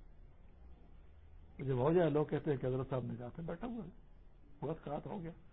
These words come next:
اور نہ ہوا تو کوئی، اس کو گرفتار تو کسی سے نہیں کرنا کہ جیل میں ڈال دیں گے۔ چار کو کہا تھا کہ بیٹا ہو گیا، ہو-، ہوگا، دو کے ہو گئے، دو کے نہیں ہوئے، تو دو شور کرنے، دو اب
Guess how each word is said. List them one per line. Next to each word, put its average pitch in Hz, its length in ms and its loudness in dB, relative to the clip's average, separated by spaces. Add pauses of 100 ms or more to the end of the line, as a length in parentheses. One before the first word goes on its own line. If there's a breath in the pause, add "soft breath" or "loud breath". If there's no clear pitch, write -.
(920)
اور 120 140 -6
نہ 127 140 2
ہوا 113 340 2
تو 107 120 -8
کوئی، 113 120 -10 (400)
اس - 140 -8
کو 123 140 -6
گرفتار 143 320 2
تو 151 100 0
کسی 117 100 -6
سے 220 60 -2
نہیں 233 200 0
کرنا 104 260 -4 (320)
کہ 135 60 -4
جیل 127 200 4
میں 120 100 0
ڈال 110 240 0
دیں 120 140 0
گے۔ 120 80 0 (2750 loud breath)
چار 165 180 8
کو 170 160 2
کہا 147 180 4
تھا 160 120 2
کہ 143 120 4
بیٹا 147 260 0
ہو 151 180 2
گیا، 156 140 2
ہو-، 127 180 -2
ہوگا، 139 380 0
دو 139 200 4
کے 139 60 -2
ہو 143 180 0
گئے، 135 140 2
دو 123 180 -4
کے 143 140 -2
نہیں 190 140 -2
ہوئے، 120 220 -2 (960)
تو 135 100 -2
دو 139 300 6
شور 160 220 6
کرنے، 139 260 -2
دو 147 480 2
اب 139 100 -2